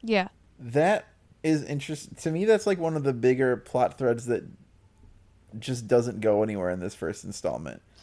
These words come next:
Speaker 2: Is, like,
Speaker 1: I
Speaker 2: what
Speaker 1: think
Speaker 2: is
Speaker 1: it will.
Speaker 2: Oh, I think it will too, but, like, what is that scene even there for otherwise? It was, it was interesting. I like the version of this game where you just pick out three <laughs> characters from the game and, and name your ideals. So,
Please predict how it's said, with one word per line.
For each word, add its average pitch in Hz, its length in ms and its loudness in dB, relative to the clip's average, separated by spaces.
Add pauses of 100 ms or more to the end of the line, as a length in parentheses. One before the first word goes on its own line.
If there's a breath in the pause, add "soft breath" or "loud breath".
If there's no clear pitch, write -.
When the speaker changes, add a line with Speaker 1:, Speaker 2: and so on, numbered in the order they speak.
(420 soft breath)
Speaker 2:
Is, 120 140 -4
like, 127 180 0
Speaker 1:
I 180 40 -4
Speaker 2:
what 117 140 4
Speaker 1:
think 139 140 -2
Speaker 2:
is - 20 -10
Speaker 1:
it 214 100 -8
will. 254 420 0 (140)
Speaker 2:
Oh, 151 140 10
I 139 120 10
think 156 200 0
it 139 80 2
will 123 180 4
too, 131 360 0
but, 107 140 2
like, 120 220 2
what 127 160 4
is 131 120 2
that 127 160 0
scene 123 220 -6
even 110 200 -4
there 107 180 0
for 95 200 -4
otherwise? 78 480 -4
It 120 80 -2
was, 113 260 -4 (720)
it - 100 -14
was - 120 -10
interesting. 113 640 -6 (260)
I 143 140 10
like 262 260 6
the 233 100 4
version 185 280 4
of 180 80 0
this 165 140 0
game 160 200 -2
where 160 80 0
you 156 80 2
just 151 180 -2
pick 151 220 0
out 165 240 8
three 151 180 0
<laughs> - 0 -
characters - 560 2
from 190 180 0
the 165 120 12
game 156 400 12
and, 143 240 4
and 147 200 6
name 143 260 0
your 151 240 4
ideals. 135 680 2 (360 soft breath)
So, 143 440 8